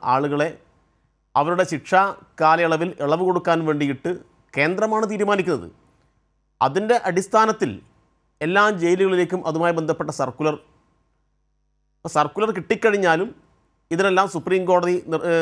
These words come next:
നിർദ്ദേശപ്രകാരവും സംസ്ഥാന ഗവൺമെൻറ് ഉണ്ടാക്കിയിട്ടുള്ള, ആ, ചില നിബന്ധനകളെല്ലാം പ്രകാരം ഒരുപാട് കാര്യങ്ങൾ കൂടി കടന്നു പോവേണ്ടതുണ്ട്.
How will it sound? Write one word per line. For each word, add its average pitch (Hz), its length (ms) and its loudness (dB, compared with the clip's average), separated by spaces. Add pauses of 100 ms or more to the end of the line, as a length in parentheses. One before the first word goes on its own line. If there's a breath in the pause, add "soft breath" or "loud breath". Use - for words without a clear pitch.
നിർദ്ദേശപ്രകാരവും 147 880 0 (540)
സംസ്ഥാന 185 460 2
ഗവൺമെൻറ് 170 420 2 (140)
ഉണ്ടാക്കിയിട്ടുള്ള, 160 580 0 (280)
ആ, 151 40 -2 (200)
ചില 156 260 2
നിബന്ധനകളെല്ലാം 147 640 -2
പ്രകാരം 135 340 -2 (340)
ഒരുപാട് 214 420 0
കാര്യങ്ങൾ 202 400 2
കൂടി 196 200 -4
കടന്നു 175 260 0
പോവേണ്ടതുണ്ട്. 165 500 -2